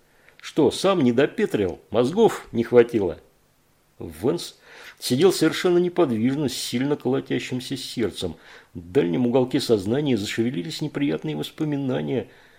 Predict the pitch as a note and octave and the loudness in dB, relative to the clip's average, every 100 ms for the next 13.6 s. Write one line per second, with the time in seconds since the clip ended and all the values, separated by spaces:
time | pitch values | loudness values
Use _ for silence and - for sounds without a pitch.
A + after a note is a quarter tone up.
0 | _ - - - - D#3+ G3+ - G3+ F#3+ | _ -18 -12 -10 -2 -2 -2 -4 -2 2
1 | F3 F3 F3 D#3+ D3+ C#3 - E3 D#3 D3+ | 2 2 0 4 4 2 0 2 4 6
2 | B2+ A2 F2 F2 C3 F3+ F3 C3+ C3 F3+ | 6 2 0 -2 2 4 2 0 -2 -4
3 | F3+ E3 - D#3+ D#3 - B2 - C3 E3 | -4 -6 -4 -2 -2 -4 -6 -2 -2 -2
4 | C#3 A#2+ C#3 C3+ C3+ C#3 A#2+ B2 B2+ B2 | -2 0 0 0 2 4 4 4 2 0
5 | C3 C#3 C3 - C3 A#2+ C3 D3 B2 F#2 | 0 -2 -4 -6 -8 -8 -6 -2 -2 -2
6 | - A#2 - F#3 E3 - - - - _ | -6 -8 -4 -4 -4 -8 -20 -20 -20 _
7 | - C#3 E3 E3+ D3 A#2 C3+ D3 B2+ A#2 | -6 -2 -2 -2 0 0 0 -2 -2 0
8 | G2 - G#2 G#2+ A2 A#2+ A2+ B2+ C3 A#2+ | 0 -2 -6 -4 0 0 0 -4 -6 -8
9 | - D3+ C#3+ A#2+ - E2+ - _ _ _ | -12 -10 -8 -8 -10 -14 -16 _ _ _
10 | _ _ _ _ _ _ - A2 A2+ - | _ _ _ _ _ _ -2 0 0 0
11 | C3 - F#2+ F#2 B2 A2+ - - - - | -2 -2 -2 0 0 -2 -6 -16 -18 -10
12 | F#2+ A#2+ A2+ A#2+ A#2 G#2 A2 G#2+ A2 A#2 | -4 -2 -2 2 2 4 0 0 0 -2
13 | - - C3 - E2 | -4 0 2 2 -6